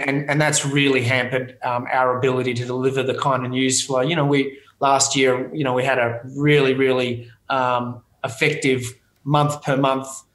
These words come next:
um, you know, one thousand metre diamond hole coming out to the market and, um, stacked up a number of world-class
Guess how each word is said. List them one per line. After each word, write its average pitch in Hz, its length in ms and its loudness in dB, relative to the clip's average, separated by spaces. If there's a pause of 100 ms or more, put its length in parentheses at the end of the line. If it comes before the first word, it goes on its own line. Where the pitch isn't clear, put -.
(200)
um, 123 600 0
you 139 120 -2
know, 127 260 -2 (140)
one 139 320 2
thousand 135 380 2
metre 123 200 0
diamond 131 460 2
hole 127 180 2
coming 127 300 -2
out 131 160 -2
to 123 100 -10
the 127 60 -8
market 127 600 0
and, 123 220 -8
um, 123 240 0
stacked - 460 0
up 127 180 2
a 127 40 0
number 127 220 0
of 123 160 -2
world-class 123 800 -2